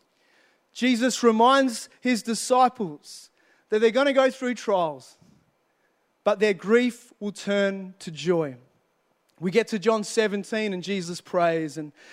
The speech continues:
we'll get back to that in the mom-, in a moment. But the chapter after, John chapter eighteen, after he prays, he leaves the city. He goes across the Kidron Valley,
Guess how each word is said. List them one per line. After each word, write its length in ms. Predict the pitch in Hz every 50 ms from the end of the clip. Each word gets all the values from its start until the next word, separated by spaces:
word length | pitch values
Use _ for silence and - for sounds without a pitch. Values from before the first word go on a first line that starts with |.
| - - _
we'll 80 | - 170
get 220 | 160 190 185 -
back 180 | - 190 190 190
to 100 | - 196
that 160 | 180 190 185
in 120 | 185 185 180
the 60 | 170
mom-, 340 | 175 180 190 202 208 202 202 -
in 100 | 190 190
a 80 | 180
moment. 480 | 180 185 190 208 226 214 196 180 156 156
But 220 | - 175 175 170 _ _ - - - - - - -
the 80 | 196
chapter 480 | 170 - - 247 247 262 - 254 226 226
after, 380 | 233 247 254 254 - - 208 202
John 380 | 165 180 220 226 226 226 220 - - - - _
chapter 360 | - - 233 214 175 220 220 -
eighteen, 440 | 208 214 220 220 214 220 208 196 196
after 320 | 202 233 254 240 - 269
he 180 | 247 214 233 226
prays, 520 | - - - 226 226 226 208 196 185 -
he 100 | - 202
leaves 320 | 190 202 226 262 247 202 202
the 80 | 226
city. 420 | 202 - - 214 202 180 165 143 143 151 _ _ _ _ _ _ _ _ _ -
He 80 | 190
goes 240 | 196 220 226 214 170
across 360 | 214 - - - 247 262 -
the 120 | - 247 226
Kidron 480 | - - 269 226 196 240 240 226 214
Valley, 420 | 180 214 214 220 214 196 180 156